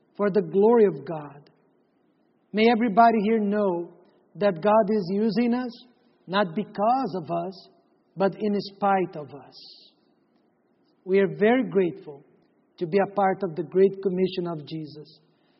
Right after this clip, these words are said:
Now help everybody here to be involved in the Great Commission of Jesus, to be an evangelist, to be a soul winner, and help this church to grow with the visitation program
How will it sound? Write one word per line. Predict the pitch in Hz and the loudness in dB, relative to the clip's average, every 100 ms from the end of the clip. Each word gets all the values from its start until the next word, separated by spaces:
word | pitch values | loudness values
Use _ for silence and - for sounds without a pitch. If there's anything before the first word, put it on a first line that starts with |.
| - | -2
Now | 208 208 | 2 4
help | 233 247 - - | 4 2 -2 -4
everybody | 220 220 196 160 220 220 170 | -2 -2 -2 2 2 2 -2
here | 170 147 - _ _ _ | -4 -6 -14 _ _ _
to | - | -8
be | 180 220 | -2 0
involved | 208 - 202 185 156 151 - _ _ _ _ - | 0 0 0 0 -2 -8 -14 _ _ _ _ -8
in | 190 | -2
the | 190 | -2
Great | 156 202 233 233 | 2 4 4 2
Commission | 233 202 196 196 196 | -2 0 0 0 -2
of | 190 165 | -6 -8
Jesus, | 156 165 147 147 - _ _ _ _ _ _ _ _ | -10 -12 -12 -18 -20 _ _ _ _ _ _ _ _
to | - | -6
be | 190 202 247 | -2 0 2
an | 240 | 2
evangelist, | 226 180 214 190 170 - - - _ _ _ _ _ - | 0 0 0 0 -6 -10 -18 -20 _ _ _ _ _ -10
to | 196 | -4
be | 190 | 2
a | 226 - | 0 2
soul | 240 240 | 2 4
winner, | 226 185 151 - _ _ _ _ _ _ _ _ _ - | 2 0 -6 -16 _ _ _ _ _ _ _ _ _ -8
and | 196 | 0
help | 214 226 180 | 4 4 2
this | 240 - | -4 -2
church | 240 240 | -2 -2
to | - 202 | -4 -6
grow | 165 254 233 160 139 - _ _ _ _ _ | -2 0 2 -2 -8 -20 _ _ _ _ _
with | 175 214 180 | 0 0 2
the | 214 | -2
visitation | 190 208 220 226 240 226 220 - | 0 -2 -2 0 0 0 -4 -2
program | 226 226 165 160 135 | 2 2 0 -10 -12